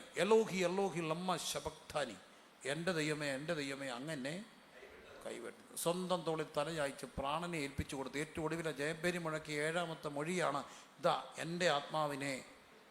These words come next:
തൃക്കരങ്ങളിൽ ഏൽപ്പിക്കും." യേശു മരിച്ചു. യേശു മരിച്ചു. എന്തിനു മരിച്ചു? എൻ്റെ മരണത്തെ മാക്കാൻ യേശു മരിച്ചു. മരിച്ച യേശുവാണ് നമ്മുടെ വിശ്വാസി.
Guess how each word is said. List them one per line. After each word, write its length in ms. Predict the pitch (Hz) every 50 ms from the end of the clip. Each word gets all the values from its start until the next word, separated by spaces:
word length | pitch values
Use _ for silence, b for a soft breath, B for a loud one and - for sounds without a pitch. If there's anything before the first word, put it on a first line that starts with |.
| - - - - -
തൃക്കരങ്ങളിൽ 500 | 120 113 - - 127 123 120 113 107 104
ഏൽപ്പിക്കും." 500 | 104 101 - - - - - - - 120
യേശു 220 | 143 151 - - 120
മരിച്ചു. 360 | 123 120 - - - - - - - - - - - - - - - - - - - - - - - - - - - - - -
യേശു 300 | 143 147 135 - - 202 214 214 208 - - - - - - - - - - - -
മരിച്ചു. 360 | - - - - - - - 123
എന്തിനു 200 | 127 139 135 123
മരിച്ചു? 320 | 117 104 101 - - - - - - - - - - - - - - - - - - - - - - - - - - - - - - -
എൻ്റെ 340 | 139 147 151 170 170 156 165
മരണത്തെ 460 | 151 143 143 139 139 143 131 135 135
മാക്കാൻ 440 | 127 120 117 117 113 - 117 110 110 - - - - - - -
യേശു 240 | 104 110 101 - 101
മരിച്ചു. 380 | 95 90 90 95 - - - - - - - - - - - - - - - - - - - - - -
മരിച്ച 320 | 147 180 196 226 196 - 240
യേശുവാണ് 680 | 226 202 202 196 - 202 196 180 165 165 160 156 151 - - - -
നമ്മുടെ 480 | 143 156 165 170 165 160 143 123 107 - - - - - - - -
വിശ്വാസി. 440 | 127 117 - 143 131 127 - -